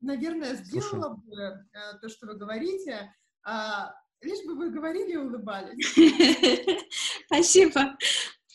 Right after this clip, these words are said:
Speaker 3: Ну, э, конечно, спасибо, но тут ещё тогда, тогда большая ответственность, чтобы то, что я говорю и о чём я улыбаюсь, имело бы, э, цену. <laughs> Поэтому
Speaker 1: Тут вопрос, вот когда я записывала то, что говорил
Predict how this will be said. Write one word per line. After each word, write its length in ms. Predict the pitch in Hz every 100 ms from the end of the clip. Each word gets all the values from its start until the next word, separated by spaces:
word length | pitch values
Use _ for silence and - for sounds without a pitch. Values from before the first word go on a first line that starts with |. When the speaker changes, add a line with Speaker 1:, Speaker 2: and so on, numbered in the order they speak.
| - - -
Speaker 3:
Ну, 320 | 262 277 - - _ -
э, 220 | 247 247 - - - _ _ - - 214
конечно, 320 | 254 254 269
спасибо, 480 | 277 285 277 330 320
но 160 | 269 269
тут 180 | 269 262
ещё 220 | 269 262
тогда, 340 | 254 240 254 254
тогда 420 | 247 254 247 -
большая 420 | 208 262 254 294 262
ответственность, 500 | - 370 285 247 247
чтобы 140 | 254
то, 120 | 277
что 140 | 262 277
я 180 | 254 247
говорю 480 | 262 262 269 311
и 140 | 269 247
о 120 | 240
чём 180 | 240 269
я 160 | 262 240
улыбаюсь, 560 | 247 220 285 370 - 247
имело 320 | 247 269 247
бы, 200 | 214 240
э, 380 | 233 - 208 208
цену. 500 | - 269 226 208 - -
<laughs> 560 | 262 - - - - -
Поэтому 640 | 240 254 254 254 - - _ _ _ 214 - _ _ - _ -
Speaker 1:
Тут 160 | 427
вопрос, 500 | 415 381 403 480 508
вот 140 | 285 -
когда 240 | 330 311
я 160 | 320 311
записывала 600 | 370 370 403 339 269 233
то, 120 | 285
что 160 | - 233
говорил 320 | 269 269